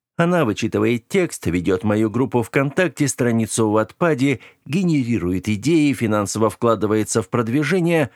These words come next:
Другими словами, Вика стала моим личным менеджером, правой рукой, близким другом,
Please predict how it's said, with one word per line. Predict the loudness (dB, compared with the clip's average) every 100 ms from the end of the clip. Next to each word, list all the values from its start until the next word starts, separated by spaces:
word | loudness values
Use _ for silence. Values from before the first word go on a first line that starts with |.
| _ _
Другими | -6 -4 -2 -2
словами, | -2 0 2 2 2
Вика | 0 0 -2 -2
стала | -2 0 2 2
моим | 2 2 2
личным | 0 -2 0 0
менеджером, | 2 2 0 0 0 2 2 0 -8 _
правой | 2 4 4 2
рукой, | 2 2 2 2
близким | 2 0 0 0 0 2
другом, | 0 2 2 0